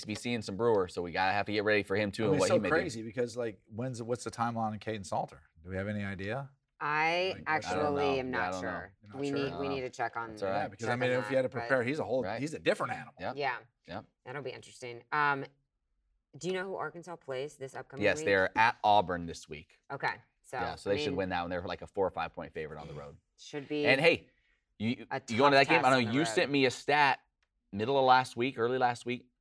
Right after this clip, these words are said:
Speaker 1: talked about the highest rated quarterbacks
Speaker 2: Oh,
Speaker 1: from
Speaker 2: yes.
Speaker 1: throwing from the pocket, I
Speaker 2: Yep.
Speaker 1: think was the stat.
Speaker 2: Yep.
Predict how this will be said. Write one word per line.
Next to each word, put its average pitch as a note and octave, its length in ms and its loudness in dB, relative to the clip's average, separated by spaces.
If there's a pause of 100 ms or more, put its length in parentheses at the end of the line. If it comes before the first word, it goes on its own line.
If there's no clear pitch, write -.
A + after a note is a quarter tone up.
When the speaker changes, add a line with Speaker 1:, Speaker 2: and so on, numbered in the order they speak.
Speaker 1:
talked A2 180 -4
about F#2+ 300 6 (320)
the F2+ 80 0
highest A#2 460 2
rated A2+ 240 4
quarterbacks A2 680 2 (260)
Speaker 2:
Oh, G#2 80 -8
Speaker 1:
from A2+ 200 4
Speaker 2:
yes. G#2+ 80 -8
Speaker 1:
throwing C3+ 280 6
from C3+ 220 2
the A#2 80 4
pocket, B2+ 540 0
I - 60 -6
Speaker 2:
Yep. B2 80 -4
Speaker 1:
think C3+ 140 -4
was C3 140 -4
the B2 100 -8
stat. C3+ 460 0
Speaker 2:
Yep. G#2+ 200 -6